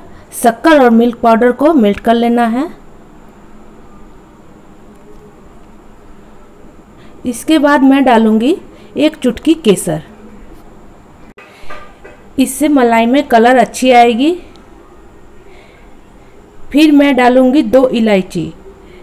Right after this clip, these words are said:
जिसका छिलका मैंने थोड़ा सा हटा लिया है और इसे मैं दूध में डाल देती हूँ, लेकिन बाद में सर्व करने से पहले दोनों इलायची को निकाल लूँगी।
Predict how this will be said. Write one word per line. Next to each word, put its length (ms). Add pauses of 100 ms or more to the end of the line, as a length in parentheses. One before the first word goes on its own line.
(100)
जिसका 360
छिलका 440
मैंने 320
थोड़ा 260
सा 180
हटा 340
लिया 280
है 200 (1200)
और 120
इसे 260
मैं 260
दूध 180
में 180
डाल 220
देती 260
हूँ, 220 (140)
लेकिन 340
बाद 220
में 220
सर्व 320
करने 280
से 160
पहले 420
दोनों 360
इलायची 460
को 200
निकाल 340
लूँगी। 380